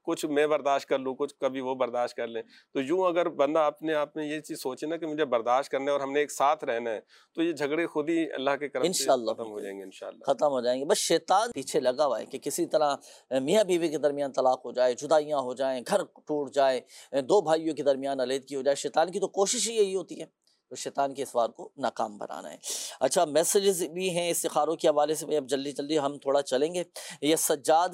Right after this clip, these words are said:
Speaker 2: والدہ کا نام ہے، غلام فاطمہ نوکری چھوڑ کر دوسری جگہ کام کرنا چاہتے ہیں، استخارہ کر کے بتائیں کہ بہتر ہے یا نہیں۔ اچھا جی، یہ ایک اور میسیج ہے، میری زندگی بہت مشکل ہو گئی ہے، اس کا استخارہ کر کے بتائیں۔ کرن سفیر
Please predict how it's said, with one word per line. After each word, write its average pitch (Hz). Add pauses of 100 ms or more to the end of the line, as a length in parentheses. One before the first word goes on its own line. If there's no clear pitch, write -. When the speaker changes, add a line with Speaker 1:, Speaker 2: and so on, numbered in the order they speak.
(200)
Speaker 2:
والدہ 151
کا 160
نام 156
ہے، 160
غلام 143
فاطمہ 156
نوکری 151
چھوڑ 147
کر 156
دوسری 135
جگہ 151
کام 147
کرنا 147
چاہتے 143
ہیں، 147
استخارہ -
کر 131
کے 131
بتائیں 135
کہ 131
بہتر 117
ہے 127
یا 123
نہیں۔ 113 (400)
اچھا 151
جی، 175
یہ 190
ایک 165
اور 180
میسیج 170
ہے، 170
میری 160
زندگی 156
بہت 147
مشکل 156
ہو 143
گئی 147
ہے، 156
اس 143
کا 147
استخارہ 139
کر 147
کے 139
بتائیں۔ 139
کرن 147
سفیر 147